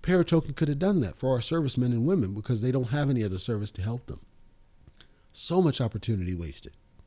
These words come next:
So when I, this was brought to my attention,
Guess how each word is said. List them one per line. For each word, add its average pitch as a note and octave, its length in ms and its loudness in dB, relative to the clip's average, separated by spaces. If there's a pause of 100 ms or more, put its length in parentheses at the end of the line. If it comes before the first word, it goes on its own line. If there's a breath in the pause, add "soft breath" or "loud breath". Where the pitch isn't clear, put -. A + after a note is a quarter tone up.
(960 soft breath)
So C#3 500 2
when C3+ 180 2
I, B2+ 120 0
this C3 260 -2
was A#2 80 0
brought E3 220 0
to E3 60 -2
my C#3 120 2
attention, G2+ 640 -2